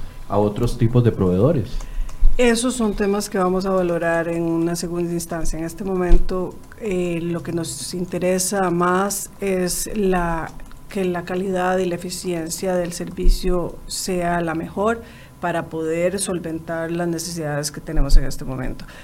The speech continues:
Speaker 2: Yo creo que el mejor acuerdo es el que es posible y, y esto fue a, a lo que llegamos, pero estoy segura de
Speaker 1: Así
Speaker 2: que
Speaker 1: es.
Speaker 2: vamos a poder trabajar en esa línea. Yo quería destacar
Speaker 1: Pero sigue,
Speaker 2: que
Speaker 1: sigue esa preocupación en usted.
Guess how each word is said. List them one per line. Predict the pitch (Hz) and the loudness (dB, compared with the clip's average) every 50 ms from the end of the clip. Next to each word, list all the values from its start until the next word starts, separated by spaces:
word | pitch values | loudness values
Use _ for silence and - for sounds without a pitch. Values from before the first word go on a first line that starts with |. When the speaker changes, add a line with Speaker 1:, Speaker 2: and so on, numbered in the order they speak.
| - - - | -20 -20 -20
Speaker 2:
Yo | - - | -14 -10
creo | - 208 165 | -8 -8 -6
que | 165 202 185 180 - - | -2 0 0 0 0 -2
el | 196 185 | -2 0
mejor | 185 180 160 180 185 175 | 0 0 -2 -2 -2 -2
acuerdo | 185 185 185 - 180 175 165 170 180 190 185 | -2 -4 -2 -2 -2 -2 -2 -4 -4 -4 -2
es | 185 170 - | -2 -4 -4
el | 196 170 175 | -6 -8 -8
que | - 170 | -8 -10
es | 160 165 | -10 -8
posible | - 180 175 - 208 208 214 214 226 262 254 - - - | -8 -8 -6 -4 -4 -4 -4 -4 -6 -8 -8 -10 -12 -10
y, | 208 190 180 170 160 160 151 | -6 -4 -2 -2 -2 -2 -4
y | - - 170 165 | -4 -2 -2 -2
esto | 165 160 - - 208 190 | -2 -4 -6 -8 -10 -12
fue | - - 156 156 151 160 175 | -10 -8 -8 -6 -4 -4 -4
a, | 180 175 | 2 6
a | - - - | 8 8 8
lo | 175 170 | 8 4
que | - 170 | -2 -4
llegamos, | 165 185 185 208 220 233 226 226 | -4 0 0 2 2 0 0 -4
pero | - 185 175 | -6 -8 -8
estoy | 165 - - 170 | -8 -8 -8 -8
segura | 165 - 196 180 180 214 208 185 175 | -6 -4 -4 -4 -4 -4 -2 -2 0
de | 175 175 | 0 -2
Speaker 1:
Así | 170 - | -2 0
Speaker 2:
que | 180 | 2
Speaker 1:
es. | 180 | 2
Speaker 2:
vamos | 175 170 170 170 170 170 | 2 2 2 0 -2 -2
a | 175 156 | -4 -6
poder | - 165 151 156 160 160 | -6 -6 -4 -4 -4 -4
trabajar | - - 180 170 165 170 175 170 165 170 - - | -4 -2 -2 0 0 0 -2 -2 -2 -4 -4 -4
en | 214 190 | -4 -4
esa | 180 165 165 185 | -4 -2 -4 -4
línea. | 175 180 180 175 170 151 147 | -4 -2 -2 -2 -2 -2 -2
Yo | 175 202 202 | -2 -4 -4
quería | - 262 247 247 247 247 | -2 -2 -2 -2 0 0
destacar | 247 247 247 - - - - 202 175 170 170 - - - - - | -2 -2 -2 -4 -6 -4 0 0 0 0 -2 -6 -12 -6 4 6
Speaker 1:
Pero | 131 127 | 8 8
sigue, | 120 131 131 139 160 170 - - | 8 8 6 6 6 4 2 0
Speaker 2:
que | - | -2
Speaker 1:
sigue | - 131 127 131 139 | 0 0 2 2 2
esa | 131 139 143 | 2 2 0
preocupación | - 110 101 107 - 95 90 - 113 104 95 | 0 -2 -4 -4 -4 -4 -4 -2 -2 -2 0
en | 87 85 | -2 -4
usted. | - - - 87 87 | -6 -8 -8 -8 -8